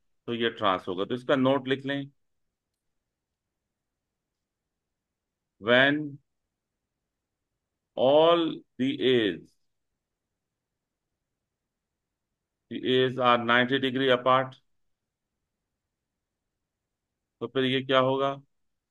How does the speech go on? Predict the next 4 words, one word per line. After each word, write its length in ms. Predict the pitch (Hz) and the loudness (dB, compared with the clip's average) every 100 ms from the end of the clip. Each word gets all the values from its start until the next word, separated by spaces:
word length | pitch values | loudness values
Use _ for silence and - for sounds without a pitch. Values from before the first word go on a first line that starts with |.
| _ _ _ | _ _ _
Cis, 480 | 131 107 - _ _ _ _ _ _ _ _ _ _ _ | -4 -4 -8 _ _ _ _ _ _ _ _ _ _ _
when 380 | 107 127 135 143 139 _ _ _ _ _ _ _ _ _ _ _ _ _ _ _ _ _ | 2 4 4 0 -8 _ _ _ _ _ _ _ _ _ _ _ _ _ _ _ _ _
two 400 | - 156 147 104 - _ _ _ _ _ _ _ _ _ _ _ _ | -2 0 0 -4 -10 _ _ _ _ _ _ _ _ _ _ _ _
A's 380 | - 117 107 87 | -6 -2 -2 -4